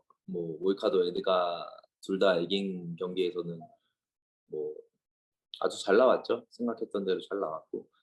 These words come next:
최근 한 경기를 내가 한국에서 준비하고 망친 것일 뿐인데 뭐 그렇게까지 생각하실 필요는 없을 것 같아요. 이번에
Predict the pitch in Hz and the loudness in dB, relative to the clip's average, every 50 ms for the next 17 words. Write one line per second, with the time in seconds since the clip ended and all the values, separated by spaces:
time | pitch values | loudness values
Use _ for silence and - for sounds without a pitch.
0 | _ _ - 147 143 160 160 156 156 160 170 175 175 180 175 160 156 151 143 143 | _ _ 2 4 6 6 6 4 4 2 2 2 2 2 4 6 6 8 8 8
1 | 135 131 127 123 113 104 98 98 104 120 135 143 147 135 - - 113 104 104 107 | 8 8 6 4 4 2 0 -2 -2 -2 -2 -2 -2 -2 -2 -4 -8 -4 0 2
2 | 107 104 104 98 98 98 95 92 85 85 85 85 - - 107 101 95 92 90 90 | 2 2 2 0 0 0 -2 -2 -2 -4 -8 -8 -6 0 2 4 4 4 2 0
3 | - - - 98 - _ - 127 123 110 - - 107 - - _ _ _ _ _ | -4 -8 -8 -8 -8 _ -6 -6 -6 -6 -6 -8 -8 -8 -10 _ _ _ _ _
4 | _ _ _ _ _ - - - - - - - - - _ _ _ - 98 95 | _ _ _ _ _ -12 -10 -8 -8 -8 -8 -10 -12 -14 _ _ _ -8 -8 -6
5 | - 117 - 127 120 117 123 135 139 139 135 131 123 127 - - 143 143 131 104 | -6 0 2 2 4 4 2 -2 -2 -2 -4 -4 -6 -6 -8 -6 -4 -2 -2 -2
6 | - - - - - - - - - - 87 95 101 123 127 120 120 117 110 110 | -2 -4 -6 -4 -2 -2 -2 0 2 2 2 4 6 6 6 8 6 6 4 2
7 | - | -2